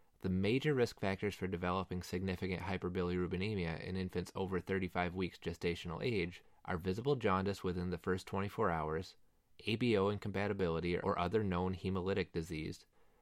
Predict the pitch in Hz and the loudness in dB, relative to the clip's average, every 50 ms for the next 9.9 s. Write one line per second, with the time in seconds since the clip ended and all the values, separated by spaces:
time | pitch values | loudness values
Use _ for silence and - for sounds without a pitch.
0 | _ - - - 101 95 - - 107 113 - - 131 131 - 101 101 101 95 101 | _ -8 -2 0 0 0 2 2 2 2 2 0 0 0 2 4 4 4 4 2
1 | 90 - - 101 101 98 98 - 95 92 95 92 95 90 - 98 98 92 98 92 | -2 -2 0 2 2 2 0 0 0 0 0 0 -2 -2 0 0 0 0 0 -2
2 | - - 95 90 - - - 107 90 85 - - - - - - _ _ _ - | -2 -2 -2 -2 -2 -4 -4 -2 -2 -2 -4 -6 -10 -16 -16 -18 _ _ _ -20
3 | _ _ _ _ - - 95 90 90 98 101 92 95 92 - - 160 156 139 123 | _ _ _ _ -6 -4 -4 -2 0 0 0 0 -2 -2 2 2 4 4 6 4
4 | 98 92 85 98 95 92 90 87 90 85 - - 95 90 90 85 - 90 90 85 | 4 2 0 0 0 2 2 0 0 -2 0 0 0 2 0 0 0 0 0 0
5 | 82 - 85 82 - 87 82 80 82 82 80 80 82 80 82 82 - - - _ | 0 -2 -4 -4 -2 -4 -4 -2 -2 -2 -2 -2 -2 -4 -6 -6 -8 -12 -20 _
6 | - - - _ _ _ _ _ - - - 110 107 - 135 139 120 107 127 131 | -20 -20 -20 _ _ _ _ _ -8 -2 -2 -2 0 0 0 0 0 0 0 0
7 | 131 120 - 117 110 110 113 113 117 117 117 107 104 95 92 90 85 90 85 85 | 0 0 0 0 0 0 0 0 0 0 0 2 2 2 2 2 2 0 -2 -2
8 | 87 85 - - _ - - - _ _ _ _ - - 123 120 - - 120 117 | -2 -4 -8 -12 _ -20 -20 -20 _ _ _ _ -6 -4 -4 -2 0 0 0 2
9 | 104 107 104 - 98 95 92 - - 87 87 82 - - 92 87 85 82 | 0 -2 -4 -4 -2 -2 -2 -2 -2 -2 -2 -4 -4 -2 -2 0 -2 -2